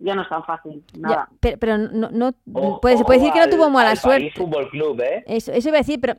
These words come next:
Speaker 2: a ver, es-,
Speaker 3: Ojo.
Speaker 2: está el Chelsea, que evidentemente
Speaker 1: Ya.
Speaker 2: será el rival, eh, más fuerte del grupo, y luego ese París Fútbol Club que deja fuera al Wolfsburgo, que no sabemos
Speaker 1: Ya.
Speaker 2: si es en
Speaker 3: Arsenal, ¿eh?
Speaker 2: un
Speaker 3: Arsenal y Wolfsburgo, los dos.
Speaker 2: Ujú. Sí, sí, sí.
Speaker 1: Efectivamente.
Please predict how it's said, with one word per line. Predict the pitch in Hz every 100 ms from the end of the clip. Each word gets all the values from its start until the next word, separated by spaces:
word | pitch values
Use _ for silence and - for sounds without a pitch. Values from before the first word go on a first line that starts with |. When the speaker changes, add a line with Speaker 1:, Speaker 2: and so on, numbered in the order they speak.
| -
Speaker 2:
a | 214
ver, | 247 247
es-, | 226 202
Speaker 3:
Ojo. | -
Speaker 2:
está | 170 254 254 226
el | 226 214
Chelsea, | 254 277 294 359 440 - -
que | 202
evidentemente | 196 202 214 226 196 214
Speaker 1:
Ya. |
Speaker 2:
será | 175 208 208 214
el | 220 214
rival, | 220 220 220 214 214 208 208 208
eh, | 202 196
más | 202 220
fuerte | - 220 233
del | 220 226
grupo, | 269 311 370 - _ _ _
y | 233
luego | 208 262 -
ese | 240 262
París | 233 254 269 -
Fútbol | 233 247 233
Club | 285
que | 285
deja | 247 226 247
fuera | 240 269
al | 277
Wolfsburgo, | 208 180 226 302 190 175 175 - _ _ _ _ _ _ _ _
que | 214
no | 214
sabemos | 220 247 277 254 170
Speaker 1:
Ya. | -
Speaker 2:
si |
es | 220 226 -
en | 247
Speaker 3:
Arsenal, | 233 233
¿eh? | 233
Speaker 2:
un | 226
Speaker 3:
Arsenal | 226 220 180 175
y |
Wolfsburgo, | 147 123 139 190 147 120
los | 113
dos. | 123 175 147 _
Speaker 2:
Ujú. | 233 226 262 349 _ _ _ _
Sí, | 262
sí, |
sí. | 262
Speaker 1:
Efectivamente. | 285 285 196 175 180 180 175